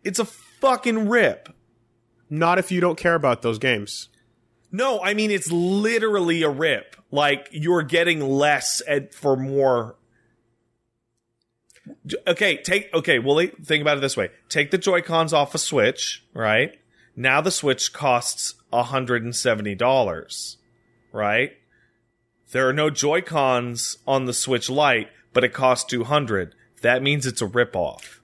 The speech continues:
Speaker 2: But what's the part where you're ignoring the detail that you don't ha-, that not everyone has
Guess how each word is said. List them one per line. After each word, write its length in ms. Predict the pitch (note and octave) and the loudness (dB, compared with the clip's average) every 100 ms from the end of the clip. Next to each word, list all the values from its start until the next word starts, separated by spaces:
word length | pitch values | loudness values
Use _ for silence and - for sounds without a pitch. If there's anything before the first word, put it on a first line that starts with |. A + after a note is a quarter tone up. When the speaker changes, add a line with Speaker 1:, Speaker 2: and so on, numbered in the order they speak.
| - | -2
Speaker 2:
But 180 | B2 - | 0 2
what's 300 | A2+ C#3 - | 0 0 -4
the 100 | F3 | -8
part 480 | - D3+ A#2+ - - | 0 2 2 -2 -8
where 560 | G#2+ A2 G#2+ G#2 - - | -2 0 2 2 0 -6
you're 440 | A2 G#2 A2+ A2+ - | -12 -4 -2 0 -2
ignoring 960 | A2+ A#2 A#2 A#2+ A#2+ A#2 G2+ G2+ - - _ | -2 0 2 4 4 4 0 -4 -8 -18 _
the 180 | A2 A2 | -6 -4
detail 480 | A2 G#2+ A2+ G2+ F#2+ | -4 -4 0 0 0
that 340 | G#2 G2+ - | -2 -4 -6
you 200 | G#2 G#2+ | -6 -6
don't 380 | G2 A2+ A2 G#2 - _ _ _ _ - | -4 -2 -2 -4 -12 _ _ _ _ -20
ha-, 300 | - - - | -8 -6 -4
that 320 | A2+ B2 - | -2 -2 -2
not 320 | A#2 A#2 - | 0 0 2
everyone 460 | A#2+ A2 G#2 G#2 G2+ | -2 0 -2 -2 -2
has 360 | G#2 G#2 G2 | -2 -2 -2